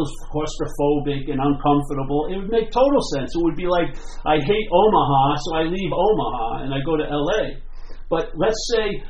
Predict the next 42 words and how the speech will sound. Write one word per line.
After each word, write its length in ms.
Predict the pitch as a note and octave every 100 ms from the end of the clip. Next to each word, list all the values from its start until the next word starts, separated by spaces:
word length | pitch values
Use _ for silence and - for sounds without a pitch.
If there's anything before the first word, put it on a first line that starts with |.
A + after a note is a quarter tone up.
| - -
you 180 | E3
hate 280 | C#3+ G3+ G#3
Omaha, 680 | G#3 B3+ - D#3 D3 C#3+ -
but 200 | D#3+ -
there 180 | F#3+ G#3
is 120 | G#3+
no 100 | G3+
Omaha. 960 | F3 F3 A#3 D3 C3 B2 B2 D3+ - - - - - - -
Yeah? 320 | C3 E3+ A#3+ - - - F#3 E3
Then 160 | F3 F#3+ -
trying 320 | G#3 A#3 A#3
to 80 | F#3+
get 160 | G3 G3+
out 300 | G3 B3+ C#4 G3
of 80 | D#3 G3 - - - E3
Omaha 800 | F#3 E3+ E3 D#3+ D3+ D3+ - -
to 100 | E3+
go 140 | G3+
to 100 | F#3
L 180 | F3 A3
A 160 | A#3 F3+
would 240 | F3+ F3+
what? 480 | A3 A#3 - - -
Reinforce 720 | D#3+ A3 G#3+ - G3+ G#3 G#3 - -
the 120 | E3+ -
fantasy 540 | G#3 G#3+ - E3+ E3
there 160 | E3 F3
was 140 | F3+
an 100 | F#3+
Omaha. 640 | B3 C#4+ - - - - - - - - - - - -
Or 160 | E3 G3 F#3+
why 160 | F#3 A3+
the 120 | -
hell 240 | F#3 F#3+ G3
would 120 | G3
you 80 | G3
try 240 | G#3 G3
to 80 | F#3+
get 140 | G3+
out 240 | B3 C4+ -
of 60 |
it? 180 | A#2 -